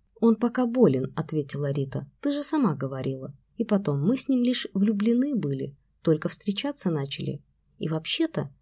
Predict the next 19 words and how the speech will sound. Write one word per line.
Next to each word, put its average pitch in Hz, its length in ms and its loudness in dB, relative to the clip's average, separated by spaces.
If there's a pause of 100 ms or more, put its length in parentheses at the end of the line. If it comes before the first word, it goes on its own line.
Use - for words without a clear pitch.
(140)
быстро 160 380 0
говорила 143 500 -6
она, 139 260 -6
вертя 143 320 -6
головой 143 400 -6
по 143 100 -6
сторонам 180 500 -2
и 185 160 -4
разглядывая 165 640 -2
все, 226 320 -2
что - 180 -6
попадалось 151 600 -4
нам 147 160 -4
на 147 80 -8
пути, 143 500 -8 (320)
«все - 200 0
случилось 147 580 0
из-за 226 220 2
него. 214 400 0